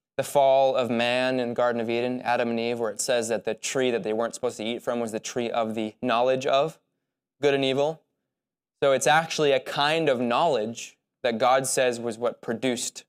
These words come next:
death. In Daniel, it talks about how the time of the end, where iniquity would increase, he says that people will run to and fro and knowledge will increase, is what a prophecy in Daniel says. So,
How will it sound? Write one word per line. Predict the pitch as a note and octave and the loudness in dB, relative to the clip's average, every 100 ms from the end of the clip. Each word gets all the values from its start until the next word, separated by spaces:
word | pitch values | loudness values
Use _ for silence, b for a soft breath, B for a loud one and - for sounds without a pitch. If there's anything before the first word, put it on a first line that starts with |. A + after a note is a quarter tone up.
| _ _ _ | _ _ _
death. | C#3+ A2+ - _ _ _ _ _ _ _ _ _ _ _ | 2 2 -2 _ _ _ _ _ _ _ _ _ _ _
In | C#3+ C3+ | -2 4
Daniel, | D3 F3 D#3 G#2+ | 4 4 2 0
it | G#2 | 0
talks | C3+ C3 - | 0 0 0
about | C3 B2 | 0 0
how | C3 B2+ | 2 0
the | B2 | 0
time | - C#3 D3 D3 | -4 -2 0 2
of | C3+ B2+ | 0 0
the | A#2 - | -4 -2
end, | C#3+ C#3 G#2+ G#2+ - _ _ _ _ _ _ | 0 0 -2 -6 -14 _ _ _ _ _ _
where | C3 B2 | 2 2
iniquity | B2 C3 C#3 E3+ D#3 C#3+ | 2 2 2 2 2 2
would | C3 B2 | 2 2
increase, | C#3+ C#3 A#2+ A2+ | 0 -2 -4 -2
he | C3 | -2
says | A#2 C#3+ B2+ A#2+ | 0 0 0 0
that | B2 A#2 - _ _ _ _ | 0 0 -2 _ _ _ _
people | - D#3+ D#3+ | -2 0 2
will | C#3 C3 | 2 0
run | B2 C#3 D3 | 2 0 0
to | C#3+ D3 C#3 | -2 0 0
and | C3 | 0
fro | - C3+ C#3 D3+ | 0 2 4 2
and | C3+ B2+ B2 | 0 0 2
knowledge | C#3 D3 A#2 G2+ - - _ _ _ _ - | 2 4 2 -2 -8 -16 _ _ _ _ -2
will | B2 | 0
increase, | A#2+ A#2 G#2+ - - - _ _ | 0 -2 -6 -8 -14 -20 _ _
is | A#2 | -6
what | A#2 A2+ | -4 -2
a | |
prophecy | - A#2+ A#2+ B2 | 0 0 -2 -4
in | A2+ | -2
Daniel | A2 A2+ A#2 G2+ | 0 0 -2 -4
says. | - G2+ - | -2 -2 -2
So, | B2 G#2+ | -2 -2